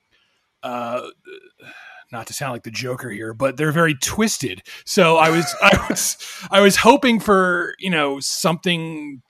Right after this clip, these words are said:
different, 'cause, you know, I'd, I've seen the Hitch-, I haven't read the book, but I've seen the Hitchcock movie, and, you know, everyone respects the Hitchcock movie. It's the only Hitchcock movie to ever win, uh, a, an Oscar, you know, it won Best Picture.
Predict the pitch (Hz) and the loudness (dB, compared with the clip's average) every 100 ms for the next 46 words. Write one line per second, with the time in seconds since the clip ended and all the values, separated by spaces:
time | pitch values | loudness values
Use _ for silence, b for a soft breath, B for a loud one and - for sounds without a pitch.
0 | _ 208 - 113 90 - 147 143 143 156 | _ -2 -2 -6 -12 -10 -8 -2 2 2
1 | 160 - 170 - 180 165 131 151 - 175 | 2 0 0 0 -2 -2 -4 -8 -4 0
2 | 214 196 147 143 135 135 127 165 135 127 | 0 0 -2 -2 -2 -4 -4 -6 -6 -8
3 | 131 139 131 135 131 127 123 B B B | -8 -6 -6 -8 -8 -8 -10 B B B
4 | B B _ - 143 139 143 120 131 156 | B B _ -2 0 0 -4 -4 -2 -2
5 | 147 139 - 147 131 - 107 135 - 120 | -2 -2 -4 -6 -6 -8 -10 -8 -8 -8
6 | 127 120 123 - 139 139 147 127 143 - | -8 -10 -10 -10 -8 -4 -4 -6 -8 -8
7 | 131 139 127 127 117 117 110 107 101 120 | -10 -8 -10 -10 -10 -12 -14 -16 -14 -10
8 | 120 120 117 _ _ - - 104 _ _ | -10 -10 -14 _ _ -12 -12 -14 _ _
9 | - 107 - 123 - 117 127 - 117 113 | -18 -18 -16 -14 -10 -8 -8 -8 -8 -10
10 | 110 107 110 107 113 - 131 - 110 | -12 -12 -12 -10 -12 -12 -10 -10 -12